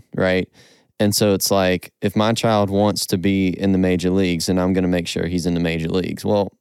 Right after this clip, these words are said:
you know, <laughs> I mean, first of all, we have to be realistic about that. But second of all, you know, if we are Christians, particularly if we're Christian parents, we've gotta be submitting our child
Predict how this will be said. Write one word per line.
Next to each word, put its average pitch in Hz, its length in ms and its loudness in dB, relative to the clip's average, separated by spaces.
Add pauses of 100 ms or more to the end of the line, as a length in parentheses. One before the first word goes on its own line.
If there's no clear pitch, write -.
(440)
you 120 100 2
know, 92 300 0 (240)
<laughs> - 1500 -12
I 107 60 2
mean, 113 340 4
first 135 300 0
of 110 80 2
all, 104 120 4
we 104 100 2
have 104 100 0
to 90 40 -8
be 90 80 0
realistic 101 560 0
about 80 240 -4
that. 87 200 -2
But - 80 -8
second 135 280 -2
of 92 140 -2
all, 87 320 -2 (180)
you 107 160 0
know, 90 260 2 (640)
if 117 220 0
we 131 160 4
are 123 280 2 (180)
Christians, 85 580 -2
particularly 139 320 0
if - 60 -6
we're 85 80 -6
Christian 92 420 -4
parents, 82 540 -6 (460)
we've 123 180 0
gotta 143 220 2
be 113 100 0
submitting 107 460 2
our 117 180 2
child 82 540 -2